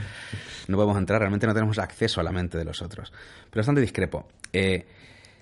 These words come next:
sí que podremos, o sea, es decir, cuando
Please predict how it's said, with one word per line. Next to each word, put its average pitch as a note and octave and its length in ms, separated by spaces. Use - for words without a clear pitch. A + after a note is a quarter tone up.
sí - 200
que D3 80
podremos, A2+ 460
o F2+ 40
sea, F2+ 120
es E2+ 60
decir, E2+ 320
cuando F#2+ 640